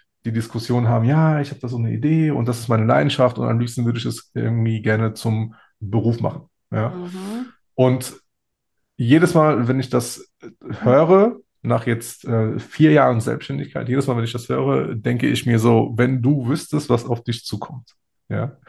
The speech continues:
Speaker 1: Ähm,
Speaker 2: Selbst und ständig.
Speaker 1: äh, genau, dieses, äh, selbst und ständig arbeiten. Ich beschreibe dir mal kurz meine, meine, meine Arbeitswoche, die jetzt folgt, ne? Morgen Abend Abfahrt, also ich fahre morgen Abend weg nach Ratingen und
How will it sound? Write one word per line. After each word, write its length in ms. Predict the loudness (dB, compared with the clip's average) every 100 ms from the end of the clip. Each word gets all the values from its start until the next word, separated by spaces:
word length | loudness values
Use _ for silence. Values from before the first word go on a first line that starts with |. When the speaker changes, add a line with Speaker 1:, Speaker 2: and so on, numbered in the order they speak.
| -20 -20 -20 -20 _ _
Speaker 1:
Ähm, 320 | 2 2 4
Speaker 2:
Selbst 640 | 4 4 2 -2 -16 -4
und 200 | -4 -2
ständig. 1000 | -8 -10 -10 -10 -12 -12 -16 -18 -20 -20 -20 -12 -2
Speaker 1:
äh, 180 | 0 0 -2 0
genau, 220 | 2 4
dieses, 320 | 4 0 -2
äh, 380 | -2 -2 0 -2 -2
selbst 400 | 2 0 0 -10
und 120 | -10
ständig 480 | -6 -4 -4 -6 _ 0
arbeiten. 520 | 2 2 0 -6 -8 -20 -20 -8
Ich 120 | -2
beschreibe 280 | 0 4 4
dir 80 | 4
mal 100 | 4
kurz 220 | 2 2
meine, 280 | 2 2 2
meine, 200 | 0 2
meine 180 | 2 2
Arbeitswoche, 500 | 2 2 -2 -6 -6
die 140 | -4
jetzt 240 | -4 -4 -12
folgt, 520 | -2 0 0 -4 -6
ne? 300 | -2 -2 -6 _ -20 _
Morgen 320 | 2 4 4 4
Abend 220 | 2 2
Abfahrt, 540 | -4 2 2 2 -4 _ _ -6
also 140 | -4
ich 60 | 0
fahre 140 | 0
morgen 200 | 2 2
Abend 220 | 2 -2 -4
weg 200 | -12 _ _ _ -4
nach 180 | 0
Ratingen 580 | 4 2 2 0 0 -6 _ _ _ _ _
und 440 | -2 -2 -2 -12